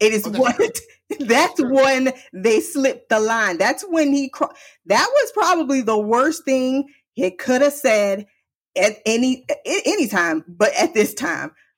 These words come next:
Speaker 1: Are you ki-, don't throw racism and fascism together,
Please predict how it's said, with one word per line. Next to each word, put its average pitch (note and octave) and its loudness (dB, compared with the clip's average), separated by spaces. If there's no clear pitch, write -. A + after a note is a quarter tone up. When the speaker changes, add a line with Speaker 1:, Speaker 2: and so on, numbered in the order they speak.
Speaker 1:
Are A3 2
you E4+ 2
ki-, - -2
don't C4+ 2
throw D#4 2
racism G#3 -2
and G3 -2
fascism G3 -2
together, E3+ -2